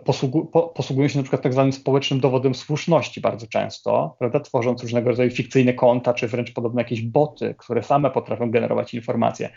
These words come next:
Społeczny dowód słuszności polega na tym, że wydaje nam się, że ktoś taki jak my ma pewne określone zdanie i wtedy łatwiej jest nam uwierzyć, że my też powinniśmy mieć to samo zdanie. Prawda? Jak ktoś mówi, że „no, ja mam też dzieci, mieszkam w Polsce i mo-, moim zdaniem to jest tak”,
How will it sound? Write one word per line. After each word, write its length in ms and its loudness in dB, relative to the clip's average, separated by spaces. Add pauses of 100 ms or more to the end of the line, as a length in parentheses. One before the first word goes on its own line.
(180)
Społeczny 360 0
dowód 220 0
słuszności 460 -8
polega 260 2
na 100 4
tym, 200 0
że 120 2
wydaje 320 4
nam 160 2
się, 120 -2
że 80 -4
ktoś 220 -10
taki 240 -2
jak 200 2
my 340 2 (240)
ma 100 -2
pewne 320 2
określone 540 -2
zdanie 400 0
i 60 -8
wtedy 360 -2 (280)
łatwiej 320 0
jest 140 -4
nam 200 2
uwierzyć, 420 -2
że 160 0
my 80 -2
też 120 -4
powinniśmy 340 -4
mieć 100 -10
to 140 -20
samo 220 -2
zdanie. 440 -2 (120)
Prawda? 220 -6
Jak 260 -2 (380)
ktoś 240 -2
mówi, 220 0
że 140 2
„no, 220 4
ja 120 6
mam 240 2
też 180 0
dzieci, 380 -2
mieszkam 280 -2
w 100 -18
Polsce 540 2
i 400 -2
mo-, 140 -2
moim 260 2
zdaniem 260 2
to 100 -4
jest 180 -6
tak”, 380 0